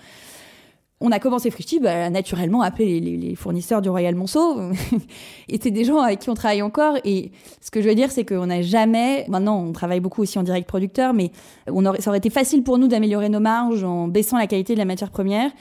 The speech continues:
Et c'est toujours quelque chose à laquelle on s'est refusé parce que c'est la base. Il y a le savoir-faire, il y a l'artisanat, il y a... il y a le fait de faire, de beaucoup transformer soi-même, mais il y a aussi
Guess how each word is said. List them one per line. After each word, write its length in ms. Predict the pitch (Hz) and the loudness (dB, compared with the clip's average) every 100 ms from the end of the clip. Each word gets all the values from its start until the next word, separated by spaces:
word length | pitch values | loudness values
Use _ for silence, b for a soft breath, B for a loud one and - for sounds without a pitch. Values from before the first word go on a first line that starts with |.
| B B B | B B B
Et 80 | - | -6
c'est 160 | 185 - | -6 -4
toujours 260 | 262 269 | -2 -2
quelque 120 | 262 226 | -2 0
chose 120 | 233 | 0
à 40 | |
laquelle 260 | 208 202 190 | 2 -2 -4
on 40 | |
s'est 160 | - 175 | -4 -4
refusé 560 | 175 240 240 220 240 269 | 0 0 0 0 0 0
parce 180 | 190 | -6
que 100 | - | -6
c'est 220 | 175 185 - | -6 -4 -2
la 140 | 180 | -4
base. 500 | 165 190 247 269 180 B B B - | 0 0 2 2 0 B B B -2
Il 20 | |
y 20 | 202 | -2
a 20 | |
le 60 | |
savoir-faire, 520 | 208 220 214 - 208 214 | 0 0 -2 0 0 2
il 60 | |
y 20 | |
a 60 | 196 | 0
l'artisanat, 800 | 196 - 214 208 202 202 196 202 | -4 -2 0 2 2 0 -2 -2
il 80 | 185 | -2
y 40 | |
a... 120 | 170 | -2
il 40 | 175 | -2
y 40 | |
a 20 | |
le 60 | 175 | -2
fait 140 | - | -4
de 40 | 220 | -4
faire, 220 | 214 190 | -6 -4
de 100 | 190 | -6
beaucoup 220 | 190 - | -4 -6
transformer 340 | - 220 196 185 | -6 -4 -2 -2
soi-même, 240 | 202 247 | 0 2
mais 80 | 196 | 2
il 40 | |
y 40 | 170 | -2
a 60 | |
aussi 340 | 180 - 247 | -6 -2 -4